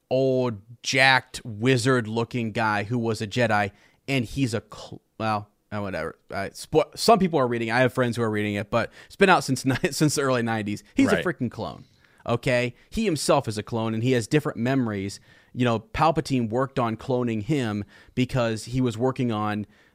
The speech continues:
Speaker 1: the, like, tran-, like, cloning Force users and Force sensitives, and what would that be like,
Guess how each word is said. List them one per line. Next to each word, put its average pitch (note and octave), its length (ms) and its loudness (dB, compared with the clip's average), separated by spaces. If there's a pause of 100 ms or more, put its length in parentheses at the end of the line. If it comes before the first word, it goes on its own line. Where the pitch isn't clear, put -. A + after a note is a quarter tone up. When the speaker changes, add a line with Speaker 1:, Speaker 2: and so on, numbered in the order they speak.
(160)
Speaker 1:
the, A#2+ 220 -4
like, A2 220 -4
tran-, C3+ 340 0
like, A#2 260 -4
cloning C#3 340 0
Force B2 340 -2
users G2+ 380 -6
and A2+ 100 -6
Force A#2+ 260 -4
sensitives, G#2 520 -6
and A#2 80 -4
what A#2 120 -4
would A2+ 140 -4
that G#2+ 180 -4
be G2+ 140 -6
like, C2 360 -12